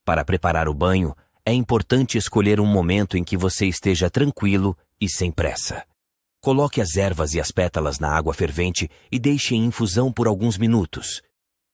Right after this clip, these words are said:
Enquanto isso, respire fundo e concentre-se no seu objetivo com o banho. Após coar a mistura,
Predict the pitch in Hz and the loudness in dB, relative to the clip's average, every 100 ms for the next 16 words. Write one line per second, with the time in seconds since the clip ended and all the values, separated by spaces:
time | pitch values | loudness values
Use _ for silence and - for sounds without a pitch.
0 | - 78 90 85 95 101 95 - _ _ | -10 -2 0 2 0 0 -2 -8 _ _
1 | 92 - 110 95 - 98 104 110 123 - | -6 -2 0 0 0 0 0 0 -2 0
2 | 117 - 123 139 120 - 120 110 107 98 | -2 0 -2 -2 -4 -2 0 2 2 2
3 | 85 92 - 120 92 90 92 90 95 76 | 2 -2 0 -2 -2 0 0 0 0 -2
4 | 65 - _ _ _ _ - 82 101 - | -6 -16 _ _ _ _ -4 0 0 0
5 | 98 80 71 71 - 127 113 80 | 0 2 0 -4 -2 2 2 2